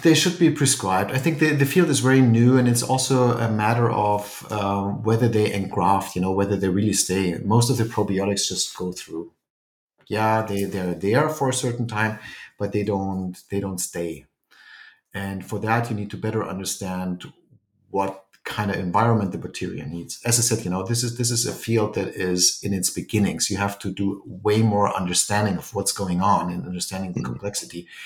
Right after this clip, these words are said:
Speaker 1: Now, the good news is you have a lot of convergence of technology at your fingertips that can help you. Actually, all of our,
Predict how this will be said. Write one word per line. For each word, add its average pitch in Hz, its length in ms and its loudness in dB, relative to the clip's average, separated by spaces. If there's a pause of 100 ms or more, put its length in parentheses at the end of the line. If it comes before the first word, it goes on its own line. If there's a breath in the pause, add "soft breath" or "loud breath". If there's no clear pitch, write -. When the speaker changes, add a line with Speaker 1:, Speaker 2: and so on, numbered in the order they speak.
(180 loud breath)
Speaker 1:
Now, 104 80 -4
the - 80 -2
good 135 200 4
news 104 220 2
is 98 240 -2
you 98 80 0
have 95 140 -2
a - 20 -4
lot 98 140 0
of 101 200 -4
convergence 101 640 0
of 95 120 -6
technology 95 640 -2
at - 180 -8
your 80 220 -4 (440 loud breath)
fingertips 104 720 0
that 90 220 -8
can 82 100 -10
help 87 300 -12
you. - 160 -12 (500 soft breath)
Actually, 120 380 2 (300)
all 113 180 6
of 113 80 2
our, 98 420 -2